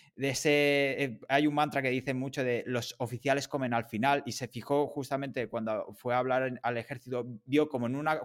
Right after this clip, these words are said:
una cola, una fila de, de la comida con las típicas bandejas metálicas, los oficiales estaban al final, ¿no? Y se fijó en esto y, "¿y por qué?". Y, y claro, de ahí sacó la idea de, en un ejército,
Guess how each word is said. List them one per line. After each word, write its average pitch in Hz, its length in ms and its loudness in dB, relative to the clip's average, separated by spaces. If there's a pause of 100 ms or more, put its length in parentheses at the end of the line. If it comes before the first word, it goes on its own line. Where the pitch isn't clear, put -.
(100)
una 147 300 0
cola, 143 280 2
una 131 240 0
fila 135 320 2
de, 113 220 0
de 107 180 -2
la 107 140 2
comida 120 300 -2
con 104 100 -8
las 101 100 -8
típicas 123 340 -2
bandejas 113 440 -2
metálicas, 120 560 -4 (260)
los 156 180 0
oficiales 143 480 -4
estaban 123 360 -6
al 104 120 -2
final, 98 420 -4 (240)
¿no? 139 200 0
Y 139 60 -6
se - 160 -4
fijó 160 320 -2
en 175 60 0
esto 175 200 -4
y, 117 100 -4 (160)
"¿y 123 100 -14
por 113 260 -4
qué?". 117 320 -2
Y, 123 180 -4 (260)
y 135 160 -6
claro, 165 220 4
de 117 80 2
ahí 131 140 4
sacó 160 280 -2
la 156 120 4
idea 160 240 4
de, 156 160 2 (440)
en 110 140 0
un 143 120 0
ejército, 160 600 0